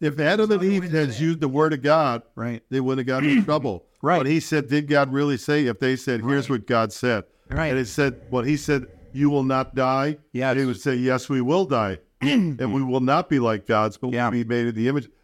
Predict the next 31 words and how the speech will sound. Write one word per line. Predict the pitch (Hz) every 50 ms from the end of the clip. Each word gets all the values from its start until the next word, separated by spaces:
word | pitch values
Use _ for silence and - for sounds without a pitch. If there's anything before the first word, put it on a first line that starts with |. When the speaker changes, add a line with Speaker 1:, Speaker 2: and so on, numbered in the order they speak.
| _ -
Speaker 1:
If | 127 123 -
they | 160 170 180
knew | 175 185 190 180
the | 175 156
Word | 156 165 165 151
of | 143
God | 147 156 160 165 156
and | 131 123
used | 143 156 156 160 127 190
Speaker 2:
Yeah. | 190
Speaker 1:
it, | 185 190 -
they | 139 -
could | - - - 160
have | 151 135
defeated | 139 127 - - 151 147 143 147 139
the | 143 120
Speaker 2:
That, | 98 151 156 170 165 135
Speaker 1:
enemy. | 131 113 107 135
Speaker 2:
that's | 143 165 185 170 - - 175
right. | 185 190 160 123 113 -
But | - 170
again, | 165 147 123 151 170 170 165 156 135 113
John, | 131 151 151 151 151 151 156 147 - _ _ _ _ _
it | - 151 143 - -
all | 151 160 180
goes | 170 170 165 156 139 123
back | 117 147 147 147 147 131 - -
to | 160 139
the | 127 127
main | 123 120 123 127 139 135 139 143 131 123
message, | 135 135 131 123 - - 131 120 120 117 110 - -